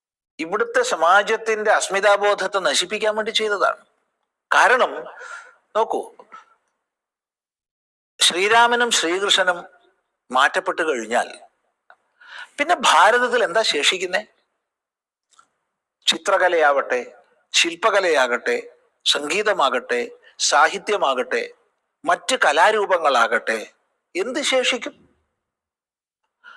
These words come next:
അപ്പൊ ഭാരതത്തിന്റെ ദേശീയതയെ ഊട്ടിയുറപ്പിച്ച് വളർത്തിയ ബിംബങ്ങളാണ് രാമനും കൃഷ്ണനും.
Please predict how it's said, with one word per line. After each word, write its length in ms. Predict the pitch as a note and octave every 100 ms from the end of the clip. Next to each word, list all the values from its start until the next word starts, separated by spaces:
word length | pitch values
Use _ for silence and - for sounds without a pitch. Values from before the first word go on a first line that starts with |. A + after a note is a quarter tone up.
| - _ _ -
അപ്പൊ 100 | C#4+
ഭാരതത്തിന്റെ 800 | B3 - D3+ G#3+ B3 C4 C4 C4+ B3+ F3
ദേശീയതയെ 800 | F#3 G#3+ - A#3+ B3 A#3+ B3+ B3 F#3+
ഊട്ടിയുറപ്പിച്ച് 1000 | F3+ F#3+ - A3 E3 E3 F3+ G#3+ G#3 A3
വളർത്തിയ 580 | D3+ C#3 D#3 - G3 F#3+
ബിംബങ്ങളാണ് 760 | D3+ D3+ G3 A3 G3 D3+ D#3 G3
രാമനും 360 | F#3+ A3 A#3
കൃഷ്ണനും. 440 | A#3 A#3 - -